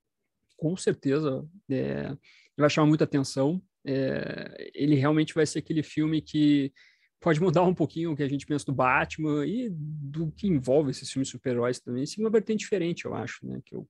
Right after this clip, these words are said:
que eu acredito sempre benéfico quando você tem várias maneiras de você interpretar esses heróis, não uma única.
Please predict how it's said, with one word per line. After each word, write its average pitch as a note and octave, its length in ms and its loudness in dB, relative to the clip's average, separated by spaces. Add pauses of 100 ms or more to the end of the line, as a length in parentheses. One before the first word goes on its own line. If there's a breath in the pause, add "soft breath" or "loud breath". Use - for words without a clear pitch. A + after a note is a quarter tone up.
que - 100 -12
eu C3 60 -4
acredito C#3 380 -6
sempre - 260 -6
benéfico C3 420 -2
quando C#3 140 -2
você C3 220 -8
tem C#3 280 2 (460 loud breath)
várias C#3 380 2
maneiras C3 420 0
de B2 60 -6
você C3 240 -8
interpretar B2 420 -4
esses A#2+ 220 -6
heróis, A#2+ 360 0
não C3+ 160 0
uma C#3 140 0
única. B2 580 -2